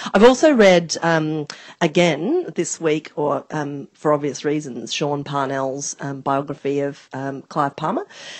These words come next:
And I think it's really worth a read. It's a really good book and really interesting about his, um,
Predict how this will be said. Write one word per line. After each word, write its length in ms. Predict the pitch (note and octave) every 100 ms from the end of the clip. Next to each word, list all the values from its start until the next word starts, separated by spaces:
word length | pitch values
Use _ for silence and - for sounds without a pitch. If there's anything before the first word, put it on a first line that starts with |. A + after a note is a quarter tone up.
| -
And 100 | B3
I 40 | B3+
think 360 | D4+ C4+ - _ _ _ _ _ _ _ _
it's 180 | A3+ -
really 380 | G#3+ A#3 B3+ G3
worth 200 | D#3+ D3+
a 60 |
read. 220 | D3+ D#3
It's 120 | B2 F#3+
a 40 |
really 100 | A3
good 160 | E3 C#3+
book 300 | E3+ - E3 -
and 340 | D#3+ D#3 D#3+
really 280 | F3+ F3+ C#3
interesting 560 | D#3 D#3 - C3+ - -
about 340 | C#3+ D3 C#3 C#3+
his, 400 | D3+ C3+ - -
um, 320 | C#3+ C3+ C3